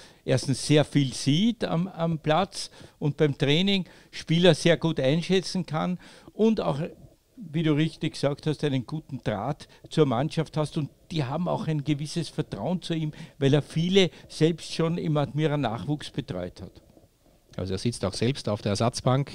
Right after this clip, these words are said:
Speaker 2: machen auch nicht alle Sportdirektoren so, aber er jedenfalls gleich mittendrin im Geschehen. Kann ich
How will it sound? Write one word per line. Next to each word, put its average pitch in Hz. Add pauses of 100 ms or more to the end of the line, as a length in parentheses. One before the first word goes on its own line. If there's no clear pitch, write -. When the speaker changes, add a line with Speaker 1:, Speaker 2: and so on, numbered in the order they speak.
(320)
Speaker 2:
machen 101
auch 101
nicht 113
alle 113
Sportdirektoren 120
so, 123
aber 113
er 117
jedenfalls 117
gleich 110 (600)
mittendrin 127
im 113
Geschehen. 107 (1500)
Kann 107
ich -